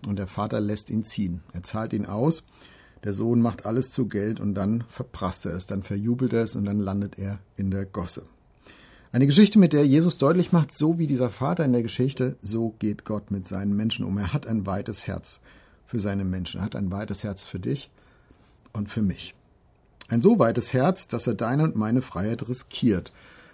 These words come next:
und in Kauf nimmt und möchte, sogar dann, wenn wir drauf und dran sind, unser Leben volle Kanne an die Wand zu fahren. Aber in der Gosse, da wo der jüngere Sohn in der Geschichte landet, da endet diese Geschichte noch nicht.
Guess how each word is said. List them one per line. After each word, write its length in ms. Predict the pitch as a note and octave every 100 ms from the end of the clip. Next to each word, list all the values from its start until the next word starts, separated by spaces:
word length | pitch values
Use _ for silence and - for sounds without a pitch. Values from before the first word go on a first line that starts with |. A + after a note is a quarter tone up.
| _
und 300 | - G#2 F#2
in 160 | F2+ G#2+
Kauf 400 | - B2+ D#3+ D#3
nimmt 320 | G2+ A2 C3+
und 220 | - G2+
möchte, 480 | G#2 B2 D3+ - G#2+
sogar 320 | B2 A2 A2
dann, 320 | G2+ G2+ B2+ A#2+
wenn 120 | A2+
wir 120 | A2+
drauf 300 | - F#2+ G2
und 80 | A2+
dran 260 | F#2 F#2+
sind, 160 | G#2 A#2
unser 200 | G#2+ G2+
Leben 380 | F#2+ G2+ A2 G#2+
volle 320 | - - G2 G2
Kanne 320 | - F#2 F#2 - _ _
an 160 | E2+ F#2
die 180 | G2+
Wand 220 | G2 F2+ F2
zu 100 | -
fahren. 380 | - D#2+ F#2+ G#2 _ _ _ _ - - - - _ _ -
Aber 240 | C3 D3
in 140 | F3 G#3+
der 140 | F3+
Gosse, 360 | - B2 - F#3
da 180 | G2+
wo 100 | G#2
der 120 | G#2 F#2+
jüngere 360 | A2 B2 G#2+
Sohn 200 | G2 A2+
in 100 | A#2
der 120 | G#2
Geschichte 340 | F#2+ G#2 G2 F2+
landet, 380 | F#2+ D3 B2+ -
da 140 | - -
endet 300 | C3 F3 F2+
diese 180 | F#2 F2+
Geschichte 420 | F2 - F#2 -
noch 180 | F2+ F#2+
nicht. 300 | G2+ C3 -